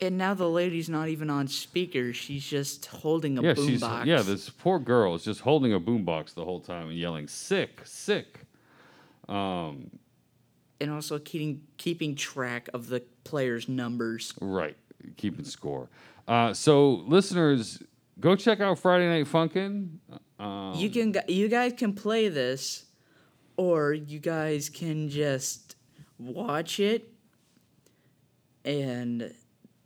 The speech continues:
Speaker 1: I, I'm gonna brace some people, in case they have the same opinion as we do, to be officially ready to be weirded out.
Speaker 2: Yes,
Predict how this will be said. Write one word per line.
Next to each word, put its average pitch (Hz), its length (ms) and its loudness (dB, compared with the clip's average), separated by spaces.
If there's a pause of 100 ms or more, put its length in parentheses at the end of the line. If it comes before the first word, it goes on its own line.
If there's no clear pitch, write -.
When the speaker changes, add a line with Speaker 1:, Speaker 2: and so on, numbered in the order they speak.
(460)
Speaker 1:
I, 139 600 0 (1600)
I'm 175 180 4
gonna 190 180 0
brace 170 480 0 (200)
some 180 320 -4
people, 214 420 -2
in 151 160 -6
case 160 240 -4
they 139 400 -4
have 139 200 -4
the 139 100 -4
same 143 240 -4
opinion 131 360 -4
as 120 220 -10
we 143 140 -4
do, 233 320 -6 (1000)
to - 160 -4
be 156 680 -4 (540)
officially 196 580 0
ready 170 280 -2
to 196 160 -4
be 156 240 -4
weirded 147 720 -2 (100)
out. - 480 -10 (180)
Speaker 2:
Yes, 78 440 -18